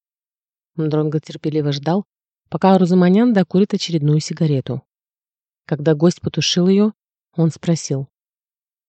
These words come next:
«Откуда вы узнали о предательстве своего телохранителя?»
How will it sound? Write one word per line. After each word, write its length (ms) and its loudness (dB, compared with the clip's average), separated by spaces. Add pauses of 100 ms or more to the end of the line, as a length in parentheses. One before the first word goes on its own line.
(220)
«Откуда 460 -2
вы 100 0
узнали 360 2
о 80 4
предательстве 640 0
своего 320 0
телохранителя?» 840 0